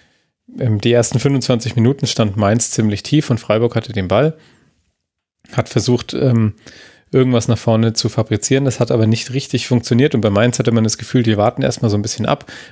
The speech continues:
wollen vielleicht schnell in ihr Umschaltspiel kommen und dann Freiburg unter Druck setzen. Dieses eins null fällt dann, wie wir schon gesagt haben, ein bisschen glücklich.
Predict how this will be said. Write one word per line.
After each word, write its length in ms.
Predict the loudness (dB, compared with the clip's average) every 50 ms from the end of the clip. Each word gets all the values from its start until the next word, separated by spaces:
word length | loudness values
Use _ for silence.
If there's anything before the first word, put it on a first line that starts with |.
| _ -2
wollen 220 | 2 2 2 2
vielleicht 340 | 2 0 2 2 0 0 -2
schnell 320 | -2 0 0 0 0 2
in 80 | 0 0
ihr 80 | 0 0
Umschaltspiel 560 | -2 -2 0 0 0 0 -2 -2 -2 -2 0
kommen 260 | 0 0 0 0 -2 -6 -10 -20 -20 -20 -20 _ _ _ _ _ _ _ -2
und 140 | 0 0
dann 140 | 0 0 -2
Freiburg 380 | 0 0 0 0 0 0 0 0
unter 180 | 0 -2 -2
Druck 220 | -4 -2 -2 -2 -2
setzen. 440 | 0 -2 -2 0 0 -2 -2 -2 -4 -8 -20 -20 -20 -20 -20 _ _ _ _ _ _ _ _ -12 -8
Dieses 420 | -6 -4 -2 0 0 0 -2 -4 -6 -2
eins 300 | 0 2 2 2 0 2
null 420 | 2 2 4 4 4 2 0 -2 -6 -12
fällt 400 | -14 -10 -4 0 0 0 0 2
dann, 320 | 0 0 2 2 0 -2 -4 _ _ _ _ _ _ _ _ _ _ _ _ _ _ _ _ _ _ -4
wie 120 | -2 0
wir 80 | 0 0
schon 180 | -2 -2 -4
gesagt 320 | -2 0 0 -2 0 0 -2
haben, 100 | -2 0
ein 40 |
bisschen 300 | -2 -4 -4 -4 -6 -4
glücklich. 520 | -4 -2 -4 -2 0 0 -2 -2 -2 -6